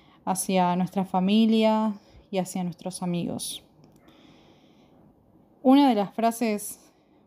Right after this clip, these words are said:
más inspiradoras es, "Thank you is the best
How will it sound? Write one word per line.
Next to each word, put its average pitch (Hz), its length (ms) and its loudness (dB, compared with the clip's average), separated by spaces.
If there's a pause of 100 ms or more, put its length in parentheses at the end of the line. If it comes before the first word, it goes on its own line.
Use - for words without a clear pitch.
más 202 300 -2
inspiradoras 214 880 0
es, 208 360 -8 (600)
"Thank 233 360 4
you 208 340 -2 (360)
is 196 140 -10
the 202 60 -2
best 226 360 0